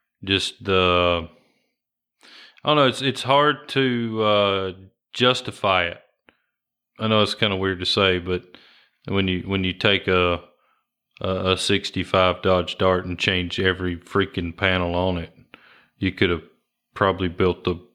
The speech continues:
built the body the way you wanted it from, from scratch. But I would, I would love to be able to build one-off bodies and, you know, have a market for that. That'd be cool.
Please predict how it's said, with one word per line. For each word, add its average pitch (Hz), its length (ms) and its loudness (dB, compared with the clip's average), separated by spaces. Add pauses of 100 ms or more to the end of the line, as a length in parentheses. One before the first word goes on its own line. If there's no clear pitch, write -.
built 98 200 0
the - 80 -2
body 90 340 2
the 87 140 -4
way 87 180 0
you 85 160 -4
wanted 87 300 -2
it 87 180 -6
from, 82 340 -8
from 87 240 -8
scratch. - 640 -2 (720)
But 110 140 2
I 120 100 4
would, 107 300 0
I 110 100 4
would 107 140 2
love 101 240 2
to 87 60 -6
be 92 140 2
able 90 180 4
to 90 60 -6
build 87 460 0 (880)
one-off 90 460 0
bodies 85 480 0
and, 82 320 -8 (960)
you 92 120 -2
know, 85 200 0
have 90 200 0
a 87 60 -4
market 87 460 -2
for 90 160 -6
that. 85 280 -2
That'd 90 180 -4
be 85 120 -4
cool. 87 340 -2